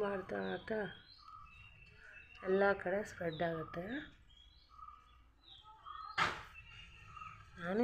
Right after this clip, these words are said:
ಯಾವತ್ತೂ ಹಚ್ಚಿಲ್ಲ, ಇದೇ ಫಸ್ಟ್ ಟೈಮ್ ಹಚ್ಚುತ್ತಾ ಇರೋದು.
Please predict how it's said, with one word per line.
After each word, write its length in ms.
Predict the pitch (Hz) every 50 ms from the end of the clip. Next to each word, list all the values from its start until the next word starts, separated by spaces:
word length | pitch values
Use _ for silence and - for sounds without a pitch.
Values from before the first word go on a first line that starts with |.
| 247 233
ಯಾವತ್ತೂ 300 | 202 185 202 208 202 - 220 196
ಹಚ್ಚಿಲ್ಲ, 400 | 190 - - - 233 214 185 185 214 277 302 - - - - -
ಇದೇ 160 | 175 190 208 208 -
ಫಸ್ಟ್ 240 | - 190 175 - - -
ಟೈಮ್ 160 | 214 208 190 180
ಹಚ್ಚುತ್ತಾ 340 | 175 - 202 190 - 190 175
ಇರೋದು. 260 | 170 165 165 170 233